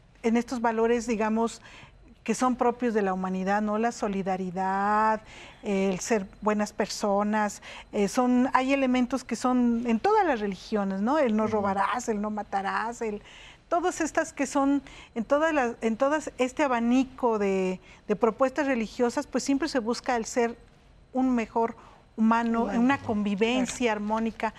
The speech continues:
Speaker 1: entre todos.
Speaker 2: Claro.
Speaker 1: Y en este aspecto, pues sí, sí comparto esta idea. Y bueno, ante un mundo globalizante, pues las nuevas propuestas religiosas, pues están, están cada vez más, eh, desplazando muchas veces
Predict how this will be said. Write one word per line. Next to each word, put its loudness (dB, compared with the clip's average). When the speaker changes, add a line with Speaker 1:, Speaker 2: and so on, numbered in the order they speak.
Speaker 1:
entre -4
todos. -4
Speaker 2:
Claro. -10
Speaker 1:
Y 2
en 4
este 2
aspecto, -2
pues -2
sí, 0
sí -4
comparto 0
esta -2
idea. 0
Y 0
bueno, 2
ante 0
un 4
mundo 2
globalizante, 0
pues 0
las 2
nuevas 2
propuestas -2
religiosas, -2
pues 0
están, -2
están 0
cada 2
vez 2
más, 0
eh, 4
desplazando 2
muchas 0
veces -2